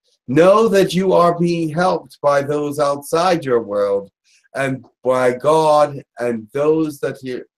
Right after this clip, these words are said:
are in believing and in alliance with him. Know that you are children of God and that your fires will burn brightly as you move forward,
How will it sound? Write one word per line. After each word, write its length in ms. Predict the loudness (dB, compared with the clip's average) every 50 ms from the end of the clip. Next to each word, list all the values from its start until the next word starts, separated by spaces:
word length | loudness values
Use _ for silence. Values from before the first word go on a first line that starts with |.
| _ _ _ _ _ -2
are 320 | 0 0 2 2 0 -2
in 320 | -2 -4 -6 -6 -6 -6 -6
believing 800 | -6 -6 -6 -6 -8 -8 -8 -8 -8 -8 -8 -6 -8 -10 -12 -14 -10 -6
and 220 | -4 -2 -2 -4 -6 -6
in 240 | -4 -4 -2 -2 -2
alliance 640 | -2 0 0 0 0 0 0 -2 -4 -4 -8 -12 -14
with 160 | -14 -14 -12 _
him. 400 | -6 -4 -4 -4 -4 -6 -8 -10 -14 _ _ _ _ _ _ _ _ _ _ _ _
Know 320 | 0 2 4 4 4 4 4
that 300 | 2 2 2 0 0 0
you 240 | 2 2 2 2
are 420 | 0 -2 -2 -2 -2 -2 -4 -8 -10 -12
children 680 | -10 -2 0 2 2 2 0 -2 -4 -4 -4 -4 -4 -6
of 220 | -6 -8 -8 -4 0
God 440 | 0 2 2 2 0 -2 -4 -6 -10 -16 _ _ _ _ _ -6
and 180 | -6 -4 -2
that 200 | -4 -4 -4 -4 -6
your 160 | -6 -6 -6
fires 680 | -2 -2 0 2 2 2 2 4 2 2 2 0 -4 -4
will 160 | -4 -4 -4 -4
burn 400 | -4 -2 -2 0 0 -2 -2 -4
brightly 760 | -4 -2 0 2 4 2 2 2 0 -6 -10 -8 -6 -4
as 240 | -4 -6 -6 -6 -10
you 80 | -10 -8
move 220 | -6 -8 -8 -8 -12 _ -2
forward, 600 | 0 2 4 4 2 2 0 -4 -6 -6 -8